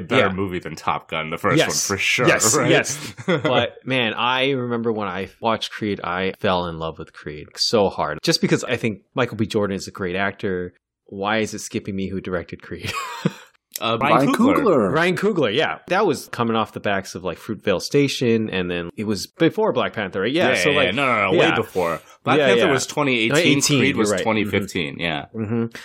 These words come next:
Speaker 2: So, yeah, like, I was, uh, super excited about this movie, and it really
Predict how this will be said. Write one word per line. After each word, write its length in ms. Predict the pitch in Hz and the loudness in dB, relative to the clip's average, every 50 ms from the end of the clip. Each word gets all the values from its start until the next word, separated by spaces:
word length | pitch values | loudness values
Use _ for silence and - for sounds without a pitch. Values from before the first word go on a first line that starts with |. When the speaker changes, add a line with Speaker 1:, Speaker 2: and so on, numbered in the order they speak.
| - - | -18 -10
Speaker 2:
So, 120 | - - 135 | -4 0 2
yeah, 200 | 143 151 101 90 | 2 2 2 2
like, 180 | 92 95 92 135 | 0 0 0 2
I 80 | 165 | 2
was, 180 | 185 151 104 92 - - - - - - | 2 2 0 -2 -6 -14 -16 -16 -10 -8
uh, 60 | - | -8
super 420 | 104 - - - 202 196 143 131 104 | -6 -6 -2 0 0 2 2 2 0
excited 340 | 90 - - 107 95 90 85 | 0 0 -2 -2 -2 -2 -2
about 200 | 85 - 87 - | -4 -6 -8 -8
this 180 | - - - - | -8 -12 -12 -10
movie, 240 | 101 90 87 90 87 | -8 -6 -4 -4 -4
and 240 | 87 90 87 85 - | -4 -6 -8 -10 -6
it 180 | - 107 107 98 | -4 -4 -2 0
really 380 | 113 123 120 117 110 104 95 | 2 2 4 4 2 2 -2